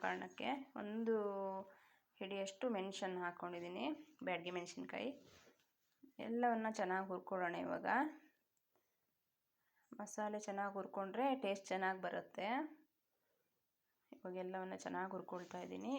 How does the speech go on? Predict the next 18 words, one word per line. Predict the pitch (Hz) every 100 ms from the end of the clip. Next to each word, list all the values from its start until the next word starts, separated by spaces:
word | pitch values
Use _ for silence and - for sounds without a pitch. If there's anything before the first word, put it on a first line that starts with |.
| 254
ಇದಕ್ಕೊಂದು | 254 262 247 226
ನಾಲ್ಕೈದು | 214 214 226 247 233 226
ಎಸ್ಲು | 226 220 -
ಕರಿಬೇವು | 208 220 226
ಎಸ್ಲು | 214 196
ಹಾಕ್ಕೊಳ್ಳೋಣ, | 170 - - - - _ _ _ - - _ _ 170
ಘಮ | 185 202 208
ಚೆನ್ನಾಗಿರುತ್ತೆ, | 180 175 175 175 - - 180 - _ _ _ _ _ _ _ _ _ _ -
ತುಂಬ | 190 196 196
ಚೆನ್ನಾಗಿ | 185 180 180
ಪರಿಮಳ | 185 180 175 175
ಬರುತ್ತೆ. | 170 - - 214 269 302 - - - - 190
ಇದನ್ನು | 190 185
ಹಾಕ್ಕೊಂಡು | 180 180 190 180
ಎಲ್ಲವನ್ನು | 175 180 180 180
ಹುರ್ಕೊಳ್ಳೋಣ | 180 180 175 175 170 170
ಇವಾಗ. | 175 185 226 311 - - - - _ -
ಇದಕ್ಕೆ | 220 240